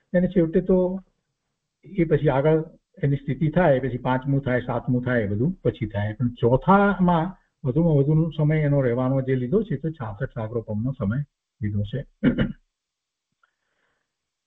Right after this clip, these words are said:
પાંચમા ગુણસ્થાનમાં પણ ઓછામાં ઓછો સમય અંતર્મુહૂર્ત છે અને ઉત્કૃષ્ટ સમય પાંચમા ગુણસ્થાનનો જે છે તો એક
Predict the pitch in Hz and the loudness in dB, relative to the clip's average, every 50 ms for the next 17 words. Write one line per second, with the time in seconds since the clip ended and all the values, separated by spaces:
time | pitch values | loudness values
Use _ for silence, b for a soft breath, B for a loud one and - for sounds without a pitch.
0 | _ _ _ _ _ _ _ _ _ _ _ _ _ _ _ _ _ _ _ _ | _ _ _ _ _ _ _ _ _ _ _ _ _ _ _ _ _ _ _ _
1 | _ - 143 131 139 143 - 214 226 226 214 214 214 190 - 202 190 180 170 170 | _ 2 2 4 4 4 2 4 4 4 4 4 4 2 2 2 2 2 2 0
2 | 170 165 165 156 156 175 175 165 156 156 143 - _ _ _ _ _ _ _ _ | -2 -4 -2 -2 0 2 2 2 2 0 -2 -6 _ _ _ _ _ _ _ _
3 | _ _ _ _ _ _ _ - 160 165 165 170 170 147 135 135 - 185 190 185 | _ _ _ _ _ _ _ 2 2 4 4 4 2 2 0 2 2 2 4 4
4 | 185 180 185 180 160 - 175 170 175 165 156 151 147 175 170 151 147 151 143 139 | 4 2 0 -2 -2 -2 -2 0 2 2 2 2 2 2 2 2 2 0 0 0
5 | 135 - - _ - 117 123 123 - _ _ _ _ _ _ _ _ _ _ _ | -2 -2 -14 _ -14 -12 -12 -12 -12 _ _ _ _ _ _ _ _ _ _ _
6 | _ _ _ _ _ _ - 143 143 151 151 151 151 151 147 147 - - _ - | _ _ _ _ _ _ -4 0 2 2 4 4 2 0 -2 -4 -6 -14 _ -2
7 | 151 151 - - - - 220 233 - - - - 196 170 160 165 165 - - 127 | -2 -2 -2 -4 0 2 2 2 2 0 0 0 2 4 4 2 2 0 -2 -2
8 | 131 - 156 165 170 156 156 151 147 - 160 151 151 151 151 147 143 147 139 139 | -2 0 0 0 2 2 2 0 0 0 0 2 2 4 4 4 2 2 0 0
9 | 147 143 143 143 135 - 151 135 131 - 143 139 127 147 165 190 202 196 | -2 0 0 0 0 2 0 -2 0 0 -2 -2 2 2 2 2 2 0